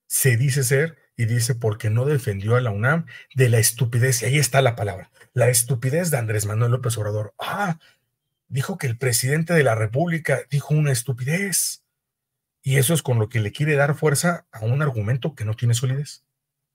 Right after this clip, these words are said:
¿Por qué digo que no tiene solidez? Ella dice que fue una estupidez, pero jamás, como toda la gente de oposición, te da argumentos para decir por qué algo es tonto, absurdo, maroma, y en este caso estupidez.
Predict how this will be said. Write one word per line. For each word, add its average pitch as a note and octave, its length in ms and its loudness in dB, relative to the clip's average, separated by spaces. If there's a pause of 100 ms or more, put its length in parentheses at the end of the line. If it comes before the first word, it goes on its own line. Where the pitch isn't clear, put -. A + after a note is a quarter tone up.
(340)
¿Por C#3 180 4
qué E3 120 0
digo E3+ 200 0
que C3+ 80 0
no B2+ 80 2
tiene B2 200 -2
solidez? E2+ 500 -10 (1700)
Ella F3+ 280 4
dice F#3 300 0
que B2+ 100 0
fue C3 140 0
una C3 100 4
estupidez, G#2+ 680 -6 (320)
pero B2+ 220 2
jamás, D3 480 2
como G#2 340 -12
toda B2+ 220 -2
la C#3 100 -2
gente B2+ 280 0
de A#2 60 4
oposición, A2 720 0 (480)
te A2 140 0
da G#2+ 140 4
argumentos A2+ 680 2
para F#2+ 200 -2
decir A2+ 380 0
por A2 200 -6
qué A2 100 0
algo G#2 220 0
es - 160 -10
tonto, A2+ 380 2
absurdo, A2+ 720 2 (220)
maroma, G2+ 880 0 (240)
y G2 160 -6
en G#2 100 0
este A#2 300 2
caso G2+ 260 -4
estupidez. - 680 -14